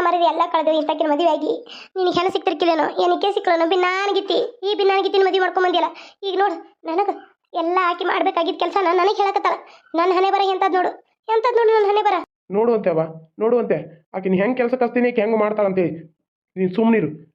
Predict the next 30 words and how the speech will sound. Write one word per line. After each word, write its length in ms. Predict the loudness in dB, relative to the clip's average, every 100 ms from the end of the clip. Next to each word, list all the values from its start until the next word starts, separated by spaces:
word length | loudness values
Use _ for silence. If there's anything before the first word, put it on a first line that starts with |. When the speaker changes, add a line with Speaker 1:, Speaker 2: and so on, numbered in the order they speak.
| -8
Speaker 2:
ನೀನ್ 160 | -2
ಈ 100 | 0
ರೀತಿ 200 | -2 -2
ಎಲ್ಲ 100 | 0
ಮಾಡಿದ್ರೆ 280 | 0 0 0
ಆಕಿ 80 | -2
ಬಗ್ಗಲ್ಲ, 280 | -2 0 0
ಆಕಿನ 180 | 0 0
ಬಗ್ಸೋ 280 | 0 -2
ರೀತಿ 200 | -2 0
ನಾ 100 | 0
ಬಗ್ಗಿಸ್ತೀನಿ. 460 | 0 -2 -2 -2 -2 -6 -20 _
ನೀನ್ 140 | -8 -4
ಸುಮ್ನಿರು, 360 | 0 2 2
ಮನೆ 160 | 2 0
ಬಿಟ್ಟು 160 | 0 0
ಹೊರಗಲ್ಲ, 260 | 0 0
ಯಾ 240 | 0 0 0
ಫ್ಯಾಷನ್ 360 | 0 0 -2
ಶೋನೂ 240 | 0 0 2
ಅಲ್ಲ, 100 | -2 -4 -12 -4
ಯಾ 100 | -2
ಇಂಡಿಯನ್ 440 | 0 2 0 0
ಶೋನೂ 240 | 0 2 2
ಅಲ್ಲ. 120 | 0 -4 -12 -6
ಹಂಗ 160 | -2 0
ಮಾಡ್ತಾನೆ 360 | 0 0 -2
ಆಕಿನ, 120 | 0 -2 -2 -6 -16 -4
ನೀನ್ 160 | 0
ನೋಡುವಂತೆ. 380 | 2 2 0 -2